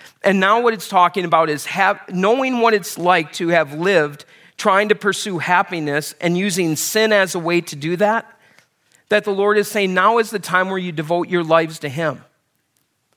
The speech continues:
One of the, the questions in the growth group notes is this, is it, it talks about, explain what it means that living the Christian life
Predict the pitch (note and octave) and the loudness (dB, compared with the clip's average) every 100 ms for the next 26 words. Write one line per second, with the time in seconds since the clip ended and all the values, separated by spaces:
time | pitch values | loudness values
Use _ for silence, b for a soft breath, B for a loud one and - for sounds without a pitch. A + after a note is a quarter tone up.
0 | B B - G#3 A#3 G#3 F3+ D#3+ D#3+ - | B B 0 2 2 2 0 0 -8 -2
1 | F#3 F#3 G3+ D#3+ D#3+ D3+ D3+ D#3 - D#3 | -2 -2 -4 -4 -4 -4 -2 -2 -2 -8
2 | - D3 C3+ - C#3 B2 D#3 C#3 - D3+ | -2 -2 -2 -6 -10 -4 0 0 0 -8
3 | C#3 C#3 C#3+ D#3 E3+ - E3 D3+ C3+ - | -4 -6 -4 0 0 0 -2 0 -2 -10
4 | b b b F#3 - - - G3+ G3+ D#3 | b b b -6 -4 -6 0 2 2 0
5 | D3 - F3 F3+ - F3+ E3+ D#3+ C3+ C#3 | -6 -6 0 0 0 -2 0 -2 -2 2
6 | C#3 C#3 - - _ _ - D#3+ F3+ G#3+ | 4 2 0 -16 _ _ -4 2 2 2
7 | G3+ F3+ - F3+ E3+ - D#3+ C#3+ C3+ B2 | -2 -6 -6 -6 -6 -4 -2 0 0 0
8 | B2 - | -4 -14